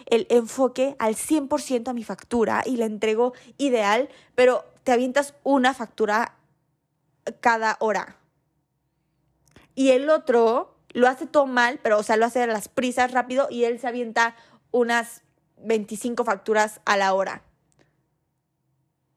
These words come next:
Pero le quedan mal, entonces le toca repetirlas. Es como lo del flojo trabaja doble, algo así.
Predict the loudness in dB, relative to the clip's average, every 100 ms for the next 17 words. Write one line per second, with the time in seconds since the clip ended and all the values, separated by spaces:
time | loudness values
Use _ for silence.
0 | _ _ _ _ _ _ _ 2 2 2
1 | 2 2 0 -2 -2 -4 -4 -6 -4 -4
2 | -4 -4 -2 -2 -6 -14 -4 -2 0 0
3 | 0 -2 -2 -2 -2 -2 2 2 2 0
4 | 0 -2 -4 -8 -10